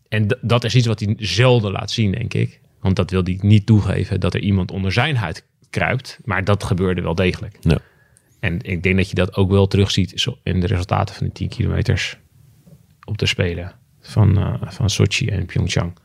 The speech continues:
Speaker 1: Daar ging hij er, zeker in Pyeongchang, zakte hij er echt doorheen. Wat hem eigenlijk zelden gebeurt.
Speaker 2: Ja. Nou, dat was fascinerend.
Speaker 1: Ja,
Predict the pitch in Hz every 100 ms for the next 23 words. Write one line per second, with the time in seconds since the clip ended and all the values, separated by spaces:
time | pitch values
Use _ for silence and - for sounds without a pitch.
0 | _ _ _ _ - 82 110 95 85 80
1 | - _ _ - - 80 - 90 - 92
2 | - 87 85 - 85 90 - 90 85 -
3 | - - _ _ - 82 82 82 73 _
4 | _ _ - - - - 107 85 85 -
5 | 85 - 82 80 87 90 90 98 _ _
6 | - - - - _ _ _ _ - -
7 | - - _ _ _ _ - 107 - 113
8 | 104 - 82 - 76 65 65 - _ _
9 | - 85